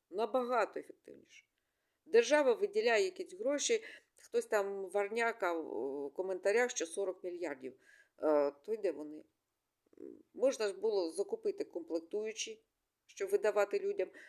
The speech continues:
Видайте людям під розписку, ще раз кажу.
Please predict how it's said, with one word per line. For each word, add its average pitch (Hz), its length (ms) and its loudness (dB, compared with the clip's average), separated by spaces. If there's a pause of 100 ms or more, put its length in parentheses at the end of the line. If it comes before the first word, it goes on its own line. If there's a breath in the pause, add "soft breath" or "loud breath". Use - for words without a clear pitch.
(140)
Видайте 214 520 2
людям 190 380 0 (160)
під 185 200 -4
розписку, 180 840 -4
ще 170 260 -8
раз 160 260 -6
кажу. 143 200 -16